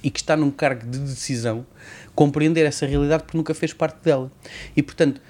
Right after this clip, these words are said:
essa compreensão demora sempre entre dez a trinta anos,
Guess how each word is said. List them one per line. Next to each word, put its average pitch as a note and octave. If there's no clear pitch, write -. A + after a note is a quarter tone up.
essa F#3
compreensão D3+
demora C#3+
sempre B2
entre C3
dez C3+
a A#2+
trinta C3
anos, A#2+